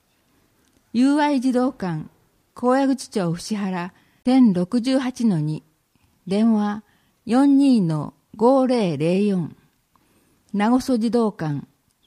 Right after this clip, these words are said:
高野口町名護千百九十。電話四二の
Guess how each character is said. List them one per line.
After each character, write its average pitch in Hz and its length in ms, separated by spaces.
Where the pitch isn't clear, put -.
高 247 240
野 277 100
口 254 300
町 170 340
名 180 160
護 214 140
千 254 360
百 196 340
九 220 280
十。 170 280
電 226 300
話 208 280
四 269 320
二 254 240
の 151 340